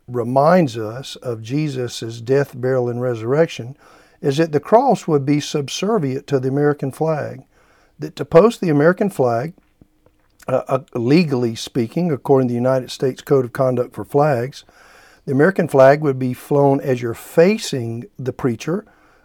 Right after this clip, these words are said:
uh, to the left side. That would be stage right.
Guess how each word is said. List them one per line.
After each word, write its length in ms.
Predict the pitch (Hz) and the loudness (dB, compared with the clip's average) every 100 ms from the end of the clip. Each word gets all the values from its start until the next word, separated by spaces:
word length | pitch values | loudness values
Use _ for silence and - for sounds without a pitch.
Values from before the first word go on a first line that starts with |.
| - | -10
uh, 160 | 135 131 | -8 -6
to 120 | - | -2
the 120 | 135 127 | 0 4
left 260 | 151 160 | 6 6
side. 460 | - 139 113 127 151 | 4 -2 0 0 -2
That 160 | 139 | -2
would 100 | 143 | -2
be 140 | 123 123 | -4 -6
stage 480 | - 135 127 120 120 | -4 -2 -2 -4 -2
right. 520 | 131 156 127 123 | 2 4 4 0